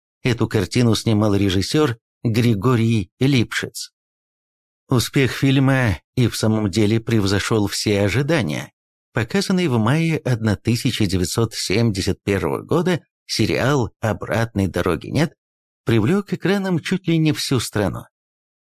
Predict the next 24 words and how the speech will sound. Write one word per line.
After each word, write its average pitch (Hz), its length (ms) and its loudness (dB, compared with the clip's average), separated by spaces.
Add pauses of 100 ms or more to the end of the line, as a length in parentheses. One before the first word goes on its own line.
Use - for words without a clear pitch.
(220)
Такого 107 640 0
массового 95 840 0
ажиотажа 110 720 -2
вокруг 120 420 0
советского 123 640 0
сериала 135 500 0
о 131 40 2
войне 113 560 0 (260)
не 110 240 4
было 180 300 0
аж - 340 -6
с - 140 -6
одна 117 260 2
тысяча 180 400 -2
девятьсот 175 400 0
шестьдесят 165 420 -2
пятого 143 360 2
года, 95 320 -2 (320)
с - 120 -12
фильма 180 440 0 (340)
"Вызываем 139 800 2
огонь 104 400 2
на 95 140 2
себя". - 340 -6